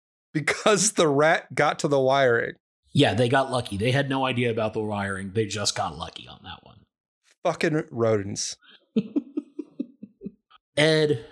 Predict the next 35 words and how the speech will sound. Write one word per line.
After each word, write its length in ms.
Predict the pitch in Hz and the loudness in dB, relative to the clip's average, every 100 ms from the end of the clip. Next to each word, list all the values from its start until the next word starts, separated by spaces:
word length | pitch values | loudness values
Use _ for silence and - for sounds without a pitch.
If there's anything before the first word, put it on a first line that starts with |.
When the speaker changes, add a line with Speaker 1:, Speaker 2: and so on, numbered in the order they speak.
| - | -4
Speaker 2:
as 540 | 110 113 113 - - 113 | 0 0 0 -2 -4 -4
one 220 | 107 110 | 0 0
would 120 | 107 | 0
expect 560 | 117 - - 101 - - | 0 -2 -2 -4 -6 -6
by 220 | 95 95 | -4 -4
now, 440 | 95 95 95 92 _ _ | -4 -6 -8 -10 _ _
does 260 | - 143 131 | 0 0 2
not 200 | 135 107 | 2 0
want 200 | 98 98 | -2 -6
the 60 | - | -8
cops 340 | - - - | -8 -8 -8
involved. 400 | - - - - _ _ | -10 -14 -16 -20 _ _
'Cause 180 | - 110 | -4 -2
for 160 | - 117 | 0 0
him, 380 | 147 131 120 | 2 2 2
this 200 | 104 165 | 2 0
was 160 | 151 123 | -2 -2
worse 300 | 117 110 - | -2 0 0
than 100 | 110 | -2
getting 220 | 101 95 | -2 -6
your 140 | 90 85 | -8 -12
cash 420 | - 107 104 - | -4 -2 0 -2
robbed 260 | 82 64 - | -6 -10 -14
at 100 | - | -20
the 60 | |
casino. 580 | - - - 60 50 50 _ | -8 -4 -4 -4 -10 -18 _
You're 220 | - 113 123 | -4 0 2
having 320 | 135 117 107 | 2 2 -2
people 380 | - 117 107 98 | -2 -4 -4 -8
getting 300 | 101 95 92 | -8 -8 -10
their 180 | 90 | -12
personal 560 | 80 - 120 113 - 92 | -14 -4 -2 -2 -2 -6
valuables 640 | 92 95 95 90 85 78 | -4 -6 -6 -10 -14 -10
be 160 | - 82 | -10 -4
stolen, 640 | - - 82 85 85 90 | -2 -2 -4 -6 -10 -12